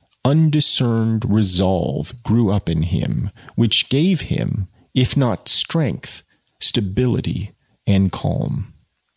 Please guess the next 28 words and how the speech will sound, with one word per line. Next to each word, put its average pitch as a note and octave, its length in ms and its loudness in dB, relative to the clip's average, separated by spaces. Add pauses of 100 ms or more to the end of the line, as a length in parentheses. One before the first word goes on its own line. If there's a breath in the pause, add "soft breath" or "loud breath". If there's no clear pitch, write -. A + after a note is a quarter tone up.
(480 loud breath)
One D3 340 4
midday, G2+ 600 0
when G#2 200 2
after A#2+ 340 0
an A2+ 120 0
absence F#2+ 640 0
of - 200 -4
two C#3+ 220 0
hours, - 500 -2 (180 loud breath)
she - 160 2
came B2+ 480 2
into C#3+ 400 0
the C3 140 2
room, G#2 520 2 (220 loud breath)
she - 220 0
beheld C#3+ 580 0
the C3 100 0
chair A2+ 640 0 (500 soft breath)
empty. - 480 0 (220)
Down A2+ 300 2
she A#2+ 200 2
flopped A2 540 -2
on F#2 160 2
the F#2 80 2
bed G2 460 0
and G2+ 260 2
sitting, F#2+ 640 -2 (420 soft breath)
meditated. G2 880 0